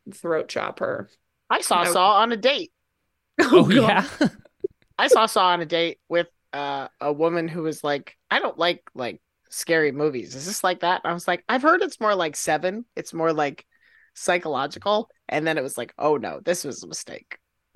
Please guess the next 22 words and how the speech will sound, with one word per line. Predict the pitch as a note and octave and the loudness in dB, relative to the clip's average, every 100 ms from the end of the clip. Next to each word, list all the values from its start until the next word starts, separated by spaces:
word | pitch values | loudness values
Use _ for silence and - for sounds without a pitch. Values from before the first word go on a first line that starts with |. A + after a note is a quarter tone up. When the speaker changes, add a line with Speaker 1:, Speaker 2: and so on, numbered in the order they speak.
| - - B3 - _ _ - - | -12 -10 -12 -12 _ _ -14 -6
Speaker 3:
Yeah, | A2 | 2
Speaker 1:
Did | D#4+ | 2
she | - - | 2 -6
Speaker 3:
that's, | - B3 B3+ | 2 2 4
Speaker 1:
make | |
it | B3 | 2
to | F#3+ | 2
Speaker 3:
uh, | E3+ | -2
Speaker 1:
the | G#3+ G3 | 0 0
end? | G3 C4+ D4+ _ _ _ | -2 -4 -16 _ _ _
Speaker 2:
We | A#3+ D4 | -4 2
are | - | 2
not | G3 G#3 - | 4 0 2
married, | G#3+ F#3 D3 - _ | 2 2 0 -6 _
in | D#3+ | -10
case, | G3+ E3+ E3 A#4+ - | -4 -2 6 6 6
<laughs> | A#4 - | 4 4
in | D#4+ C#4+ D4+ C4 F4+ G#3 | 2 4 4 2 0 -2
case | F#3+ F#3+ G3+ | 0 -2 -4
I | A#3+ | -4
needed | A3 A3 G3 | -2 -2 -6
to | F3 E3 | -2 -2